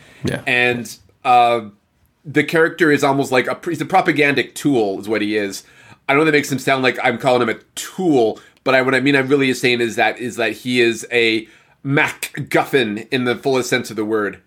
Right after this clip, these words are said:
Speaker 1: Yeah, <laughs> he really is, isn't he? I mean, but it's, it's funny, you know, you mention some of these other characters and archetypes. Like, he is sort of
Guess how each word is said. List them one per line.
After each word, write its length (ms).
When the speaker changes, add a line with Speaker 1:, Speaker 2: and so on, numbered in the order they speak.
Speaker 1:
Yeah, 300
<laughs> 140
he 300
really 280
is, 160
isn't 240
he? 120
I 60
mean, 360
but 160
it's, 160
it's 140
funny, 260
you 60
know, 100
you 160
mention 580
some 160
of 60
these 160
other 180
characters 560
and 80
archetypes. 560
Like, 160
he 240
is 220
sort 240
of 180